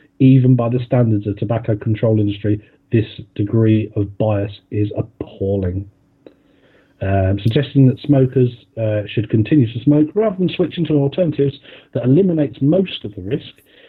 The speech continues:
should destroy the remaining credibility of Glantz, uh, and the anti-smoking activists. Unfortunately, it's more likely that he'll continue to parade as an expert by the media, despite his, the, the, his opposition to harm reduction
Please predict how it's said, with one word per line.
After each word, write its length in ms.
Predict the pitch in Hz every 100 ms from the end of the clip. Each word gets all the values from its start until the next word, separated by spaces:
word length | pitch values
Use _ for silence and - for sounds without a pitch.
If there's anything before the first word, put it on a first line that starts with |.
| _ -
should 160 | -
destroy 460 | 135 131 - 175 170
the 120 | 147
remaining 400 | 139 151 160 151
credibility 600 | 147 151 135 131 117 120
of 100 | 113
Glantz, 380 | 110 104 95 - - _ _ _ _ - - _ -
uh, 400 | 98 98 95 95 -
and 100 | 107
the 40 |
anti-smoking 640 | 113 107 110 - 107 98 101
activists. 680 | 90 - 92 85 - - - _ - - _ -
Unfortunately, 640 | 123 117 160 - 139 135 135
it's 120 | 131
more 200 | 185 151
likely 340 | 107 107 110
that 140 | 113 110
he'll 100 | 117
continue 400 | 143 139 196 113
to 60 |
parade 500 | - 110 107 107 107 - _ -
as 200 | 104 104 104
an 240 | 101 101 107
expert 500 | 139 - - 113 113 - _ _ -
by 120 | 120
the 80 | 107
media, 500 | 120 151 147 147 143 - _ -
despite 540 | 180 - 240 220 -
his, 240 | - 156 156
the, 160 | 139 139
the, 320 | 131 143 -
his 160 | 139 135
opposition 480 | 156 147 135 135 131
to 80 | 117
harm 260 | 143 147
reduction 540 | 110 117 113 117 117